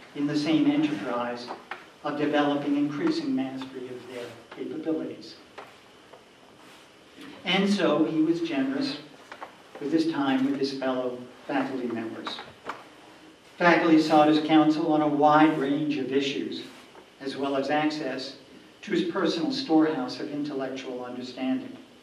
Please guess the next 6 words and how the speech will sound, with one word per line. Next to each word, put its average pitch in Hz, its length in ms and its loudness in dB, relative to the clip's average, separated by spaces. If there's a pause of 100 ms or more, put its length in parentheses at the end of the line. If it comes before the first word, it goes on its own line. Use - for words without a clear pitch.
(1040)
I 165 200 2
often 160 460 4
walked 156 360 6
into 147 240 2
his 139 160 2
office 139 500 0